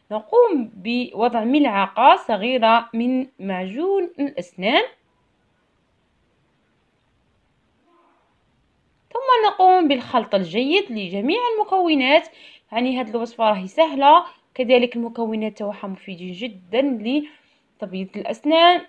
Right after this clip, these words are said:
آه، التخلص من رائحة ال-، يعني ال-، الفم الكريهة. يعني هذه راهي وصفة ناجحة وجربوها فقط، ما تندموا عليها. يعني بعد الخلط الجيد راح نحضر فرشاة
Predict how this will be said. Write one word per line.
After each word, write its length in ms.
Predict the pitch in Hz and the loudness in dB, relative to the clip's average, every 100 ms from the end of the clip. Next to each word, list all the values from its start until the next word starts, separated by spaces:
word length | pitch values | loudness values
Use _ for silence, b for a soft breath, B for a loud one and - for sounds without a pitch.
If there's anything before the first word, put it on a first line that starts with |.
| - | -6
آه، 180 | 185 | -4
التخلص 540 | 185 - 226 196 196 202 | -4 -6 -8 -6 -6 -8
من 120 | 190 | -10
رائحة 340 | 196 - - 196 | -10 -12 -20 -14
ال-، 380 | 190 185 180 180 B B B | -12 -8 -6 -8 B B B
يعني 500 | 175 185 190 190 - | -12 -8 -6 -6 -8
ال-، 180 | 160 175 | -10 -8
الفم 440 | 170 165 277 381 320 | -10 -6 -4 -2 -4
الكريهة. 720 | - 180 165 170 175 247 359 - b b b | -4 -8 -8 -10 0 4 4 2 b b b
يعني 260 | 202 220 220 | -10 -6 -6
هذه 240 | 196 214 | -6 -4
راهي 440 | 196 202 208 190 180 | -2 -2 -4 -8 -4
وصفة 540 | 190 214 _ 196 185 - | -4 -6 _ -10 -10 -12
ناجحة 720 | 185 247 269 - - 294 311 - | -12 -4 -4 -6 -4 0 0 -4
وجربوها 640 | 180 185 202 190 175 214 214 | -16 -6 -6 -6 -6 -6 -6
فقط، 320 | 240 - 233 | -12 -16 -16
ما 120 | 190 175 _ | -14 -16 _
تندموا 220 | 185 175 | -14 -12
عليها. 400 | 160 156 185 349 - B B B | -10 -10 -6 -6 -6 B B B
يعني 220 | 247 262 233 | -8 -6 -4
بعد 200 | 262 254 | -2 -2
الخلط 380 | - 370 - | -4 -8 -6
الجيد 560 | 262 180 170 143 214 240 | -8 -6 -10 -10 -6 -4
راح 180 | 294 302 | -4 -6
نحضر 580 | 294 - 285 262 247 240 | -16 -8 -8 -6 -6 -6
فرشاة 400 | 269 - 440 | -10 -10 -8